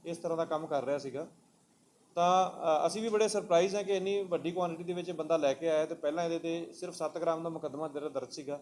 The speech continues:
ਕਿਉਂਕਿ ਪਹਿਲਾਂ ਛੋਟੀ ਕੁਆਂਟੀਟੀ ਤੋਂ ਦ-, ਇਹਨੇ ਸ਼ੁਰੂ ਕੀਤਾ, ਹੌਲੀ ਹੌਲੀ, ਹੌਲੀ ਹੌਲੀ ਇਹਦਾ ਹੌਸਲਾ ਵੱਧ ਗਿਆ ਤੇ ਇਹ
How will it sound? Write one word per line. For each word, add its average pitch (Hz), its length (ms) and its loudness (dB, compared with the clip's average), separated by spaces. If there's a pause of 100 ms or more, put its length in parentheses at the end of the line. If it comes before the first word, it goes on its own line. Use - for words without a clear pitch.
(500)
ਕਿਉਂਕਿ 190 180 -4
ਪਹਿਲਾਂ 220 260 4
ਛੋਟੀ 208 300 -2
ਕੁਆਂਟੀਟੀ 214 300 0
ਤੋਂ 214 120 -2
ਦ-, 202 60 -4
ਇਹਨੇ 202 340 -2
ਸ਼ੁਰੂ 196 220 -2
ਕੀਤਾ, 196 320 0
ਹੌਲੀ 185 240 2
ਹੌਲੀ, 196 200 2
ਹੌਲੀ 180 220 -2
ਹੌਲੀ 185 180 -2
ਇਹਦਾ 190 140 2
ਹੌਸਲਾ 151 360 2
ਵੱਧ 165 180 4
ਗਿਆ 175 220 0 (680)
ਤੇ 175 140 0
ਇਹ 214 480 4